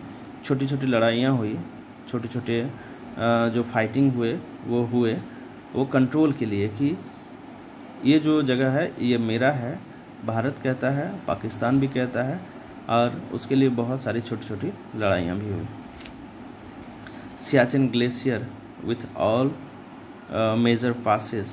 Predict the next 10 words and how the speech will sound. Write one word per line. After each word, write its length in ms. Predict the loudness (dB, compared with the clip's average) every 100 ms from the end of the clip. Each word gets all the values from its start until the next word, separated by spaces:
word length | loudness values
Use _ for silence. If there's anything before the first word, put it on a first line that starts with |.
| -12 -16 -18 -18 -12 -4
is 280 | -4 -2 -2
currently 440 | 0 0 0 0 0
under 200 | 0 0
the 160 | 0 -2 -4 -14 -16 -10 -2 2
administration 580 | 2 0 0 -2 0 -2 -2
of 100 | -2 -4 -4
India 280 | 0 0 0
since 260 | -2 -4
nineteen 460 | -2 -2 -2 -2 -4
eighty-four। 460 | -4 -8 -10 -12